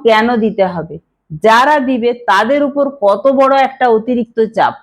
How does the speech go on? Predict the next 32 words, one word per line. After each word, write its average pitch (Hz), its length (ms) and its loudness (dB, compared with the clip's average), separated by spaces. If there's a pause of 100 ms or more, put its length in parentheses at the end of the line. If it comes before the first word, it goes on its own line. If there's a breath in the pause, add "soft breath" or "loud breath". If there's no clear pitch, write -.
ফোর্থ 233 200 0
সেমিস্টার 233 640 0
লং 190 280 0
কোশ্চেনের 226 460 -2
পরীক্ষা, 226 400 0 (480 soft breath)
তোমাদের 269 480 2
যে 247 140 2
সমস্ত 285 400 0
বন্ধুদেরকে 247 760 0
সাপ্লি 220 400 -2
দিতে 202 280 0
হচ্ছে 269 340 -2
না, 247 100 0
তারা 214 400 0
কত 220 240 -2
রিল্যাক্স 233 540 0
মুডে 233 240 0
just 202 360 0 (540)
একটা 240 380 0
সেমিস্টারের 247 680 2
মতো 240 280 0
বই 233 260 2
পড়ে 226 260 0
যাবে, 165 180 2
তোমাদেরকে 208 580 -4
কিন্তু 214 300 -6
দুটো 214 440 -2
সেমিস্টারের 262 580 0
বই 233 260 2
পড়ে 220 240 2
যেতে 180 260 -2
হবে। 151 280 -6